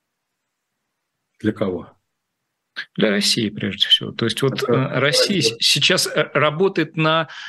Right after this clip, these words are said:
Speaker 2: э, на ра-, наращивание чего-то, чего у нее не было до двадцать четвертого, или, э, уже, э, просто,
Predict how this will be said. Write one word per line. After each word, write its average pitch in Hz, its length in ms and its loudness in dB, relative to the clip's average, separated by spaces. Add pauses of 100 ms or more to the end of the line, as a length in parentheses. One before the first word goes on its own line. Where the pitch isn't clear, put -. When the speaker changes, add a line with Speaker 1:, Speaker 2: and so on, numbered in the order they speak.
(160)
Speaker 2:
э, 143 60 -6
на 127 680 0
ра-, 175 200 -2
наращивание 139 840 0
чего-то, 139 440 0 (180)
чего 147 320 2
у 147 60 0
нее 139 200 2
не 139 200 2
было 120 180 -2
до 110 180 0
двадцать 107 400 -2
четвертого, 113 560 0
или, 143 380 0 (340)
э, - 240 0 (340)
уже, 202 560 2
э, 123 480 0
просто, - 460 -2